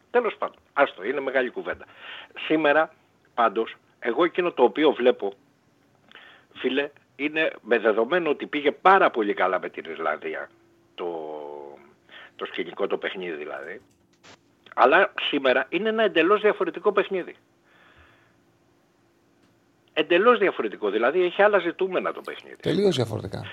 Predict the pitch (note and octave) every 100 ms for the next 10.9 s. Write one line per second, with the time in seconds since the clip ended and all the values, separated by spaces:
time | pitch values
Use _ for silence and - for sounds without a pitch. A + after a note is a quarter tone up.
0 | - - D#3 E3+ A#2 D#3 - - A2 C3
1 | C3+ C3+ - C#3+ D3+ C#3 A#2 A2+ - G3
2 | C#4 D#4 D#4 C#4 A#3+ G3 E3+ C#3+ C#3 A#2+
3 | C3 A#2+ A2 G#2 - E3+ A#3 C#4 D4+ C#4
4 | D4 - B3 A#3 G#3 G3+ G3+ A#3 D3 C#3
5 | D3+ E3+ - D#3+ _ - - F#3 G#3 F#3+
6 | D#3 A2+ G#2 G2 F#2+ F#2+ F#2 - A#3+ D#4
7 | C#4+ A#3 F3 D#3+ - D2+ - C#3 A2+ C3
8 | A#2+ A#2 G#2 F#2 - A2 G#2 G2+ G2+ A2
9 | G2 F2+ F#2 F2+ E2+ E2 E2 - G#3 -
10 | - A2+ D#3 - B2+ B2+ A2+ F#2+ D#2+